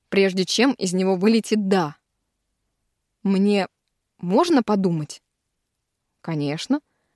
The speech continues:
Но помни, что я могу тебя выселить. Сроки оплаты нужно соблюдать, подмигивает он. Есть кое-что ещё. Леви резко наклоняется, чтобы залезть под мою кровать.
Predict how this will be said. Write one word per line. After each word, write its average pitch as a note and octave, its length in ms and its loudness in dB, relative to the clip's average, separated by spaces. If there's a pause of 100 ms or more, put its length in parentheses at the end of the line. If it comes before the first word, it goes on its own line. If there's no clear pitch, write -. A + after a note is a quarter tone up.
(140)
Но G#3 180 0
помни, F#3 720 0
что - 220 -8
я D3+ 200 0
могу F#3+ 240 0
тебя A3 280 2
выселить. G3 600 -2 (400)
Сроки G3+ 420 0
оплаты F3 520 0
нужно E3+ 300 -4
соблюдать, G#3+ 640 0
подмигивает F#3+ 680 -2
он. F#3 180 -4 (800)
Есть G3+ 460 -2
кое-что B3+ 480 -4
ещё. A3 560 -4 (1080)
Леви F#3 340 0
резко F3+ 320 -2
наклоняется, F3 840 -4 (320)
чтобы F#3 340 -6
залезть F3+ 440 -2
под F3 140 -4
мою E3+ 280 -4
кровать. F3 480 -6